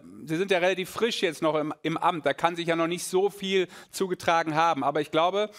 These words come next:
man geht mit viel Engagement und, äh, mit viel, ja, z-, vielen Zielsetzungen auch rein in dieses neue Amt.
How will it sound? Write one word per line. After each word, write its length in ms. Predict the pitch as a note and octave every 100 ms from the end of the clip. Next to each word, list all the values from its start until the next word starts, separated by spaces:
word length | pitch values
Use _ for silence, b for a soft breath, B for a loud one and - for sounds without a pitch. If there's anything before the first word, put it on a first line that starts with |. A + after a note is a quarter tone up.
| B B
man 160 | D#3
geht 180 | D3+ F3
mit 160 | F3 E3
viel 220 | - F#3
Engagement 640 | E3+ E3+ D3+ D#3 D#3+ F#3+ E3
und, 240 | E3 E3
äh, 140 | D#3+
mit 180 | D#3 D3+
viel, 500 | - F3 F3 E3 D#3+ D3+ -
ja, 300 | D3 G3 -
z-, 180 | - -
vielen 240 | - G3
Zielsetzungen 600 | - A#3 G3 D3 - C3+
auch 200 | A2+ B2
rein 320 | B2+ D3+ F3 B2+
in 300 | B2+ B2 B2
dieses 280 | C3+ C3
neue 260 | D3 C#3 C3+
Amt. 300 | C3 F#3+ -